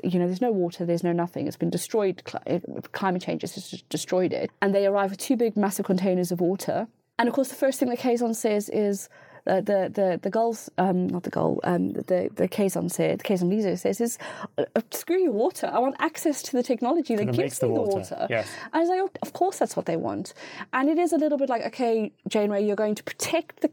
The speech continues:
Speaker 1: C-, Ocampa, but you're probably, these are also people who are, like, on the surface, uh, dying of, dying of thirst."
Speaker 2: Hmm.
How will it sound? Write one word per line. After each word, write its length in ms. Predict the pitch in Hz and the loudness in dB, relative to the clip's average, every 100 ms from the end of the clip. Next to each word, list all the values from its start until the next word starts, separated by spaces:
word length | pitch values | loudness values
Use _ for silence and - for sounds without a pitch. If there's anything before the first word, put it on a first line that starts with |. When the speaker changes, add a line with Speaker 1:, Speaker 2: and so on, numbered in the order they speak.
| - | -2
Speaker 1:
C-, 60 | - | -2
Ocampa, 800 | 247 - 294 294 - - 208 - _ _ - | -2 0 2 0 0 -2 -2 -2 _ _ -2
but 240 | 240 - - | 0 0 0
you're 180 | 214 | 0
probably, 680 | 226 - 294 277 269 262 240 - | 0 2 2 2 2 2 0 0
these 220 | 226 226 | 0 0
are 80 | 220 | 0
also 280 | 226 214 214 | 0 -2 -4
people 280 | 214 208 196 | -2 0 0
who 220 | 208 196 | 2 2
are, 120 | 190 | 2
like, 180 | 190 - | 0 0
on 80 | 196 | 0
the 60 | |
surface, 600 | 190 196 185 185 - - - - | 0 -2 0 -2 -4 -8 -10 -2
uh, 120 | 180 | 0
dying 420 | 202 185 180 180 | 2 2 2 2
of, 340 | - 185 - | 0 -4 -6
dying 240 | - 175 170 | 0 2 2
of 80 | 175 | 0
thirst." 400 | - - - - | -2 -4 -12 -2
Speaker 2:
Hmm. 220 | 131 | 0